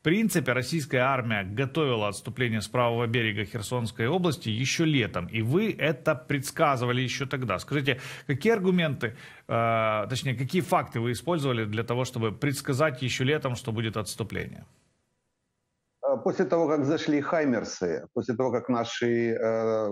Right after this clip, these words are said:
Speaker 2: войска начали обстреливать, э, мосты и начали их повреждать, перфорировать, э, взяли под огневой контроль,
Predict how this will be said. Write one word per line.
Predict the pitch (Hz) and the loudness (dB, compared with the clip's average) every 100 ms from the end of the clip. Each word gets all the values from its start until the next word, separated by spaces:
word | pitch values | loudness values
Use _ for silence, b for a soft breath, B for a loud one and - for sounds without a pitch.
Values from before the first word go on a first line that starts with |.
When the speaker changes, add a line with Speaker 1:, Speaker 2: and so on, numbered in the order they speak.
| 101 | -2
Speaker 2:
войска | 117 113 - 110 | -2 -2 0 2
начали | 110 104 113 | 2 0 2
обстреливать, | 110 - - 117 110 110 104 - _ - | 0 0 2 4 6 4 0 -6 _ -4
э, | 123 117 110 | 0 2 2
мосты | 120 123 - 170 170 | 0 -2 -2 -2 0
и | - 123 117 | 2 4 4
начали | 110 104 110 107 | 2 0 0 0
их | 104 | 0
повреждать, | 107 101 104 95 92 - | 0 2 2 2 0 -2
перфорировать, | 101 95 104 95 78 67 50 _ _ _ _ _ | -4 -2 0 0 -2 -4 -8 _ _ _ _ _
э, | 104 98 | 0 2
взяли | 95 123 117 | 2 2 2
под | 117 107 | 0 0
огневой | 104 107 104 101 101 | 2 2 2 2 0
контроль, | 98 90 92 85 | -2 0 -2 -2